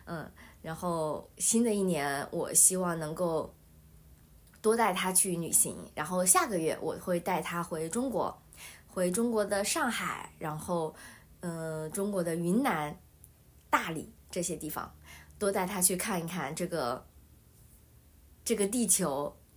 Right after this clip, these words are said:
其实非常非常美好。嗯，让他知道来人间这一趟不亏。<laughs> 嗯，以上就是我非常简短的新年计划。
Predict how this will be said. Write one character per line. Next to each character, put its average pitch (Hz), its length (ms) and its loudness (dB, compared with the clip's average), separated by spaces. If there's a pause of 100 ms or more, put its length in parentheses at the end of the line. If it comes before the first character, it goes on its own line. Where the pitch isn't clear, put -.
(480)
其 - 160 -2
实 185 160 -2
非 208 160 2
常 190 180 0
非 175 80 -4
常 160 160 -2
美 147 140 -4
好。 - 320 -8 (480)
嗯， 165 220 -6 (140)
让 208 200 4
他 220 160 -2
知 208 160 0
道 202 260 2 (460)
来 208 540 4
人 214 340 4
间 311 260 2
这 277 200 4
一 180 120 0
趟 - 380 -4 (600)
不 220 120 0
亏。 185 380 2 (540)
<laughs> - 560 -18
嗯， 196 220 0 (560)
以 220 120 2
上 269 220 4
就 254 140 6
是 226 120 2
我 180 200 4
非 226 200 0
常 185 280 -2
简 185 360 4
短 233 300 -4
的 - 100 -12
新 175 200 -2
年 165 160 -4
计 160 140 -2
划。 151 300 -8